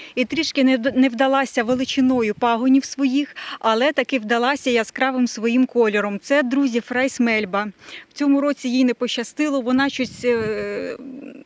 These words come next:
обмерзла була повторними, коли були повторні заморозки, хоча я її вкривала. Але все ж таки виросла і заквітувала, і радує мене просто стабільним квітуванням.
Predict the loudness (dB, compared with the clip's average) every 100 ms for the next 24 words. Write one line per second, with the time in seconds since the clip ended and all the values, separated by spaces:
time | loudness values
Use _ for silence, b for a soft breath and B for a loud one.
0 | -20 -20 B B B 0 2 6 4 4
1 | 0 0 0 2 2 2 -2 -6 -2 2
2 | 4 2 2 0 2 0 0 -4 -2 2
3 | 2 2 2 2 0 -4 -2 -2 -2 B
4 | -4 0 2 4 2 2 -2 0 0 2
5 | 2 0 -2 -4 B B 0 0 0 0
6 | 0 0 -2 -2 -2 0 2 0 0 0
7 | 0 0 -2 -2 -4 -2 -2 0 2 0
8 | 0 0 2 2 2 2 2 0 0 -2
9 | -6 B B B -4 0 2 0 0 0
10 | 2 4 4 4 0 -4 -2 0 0 0
11 | -4 -6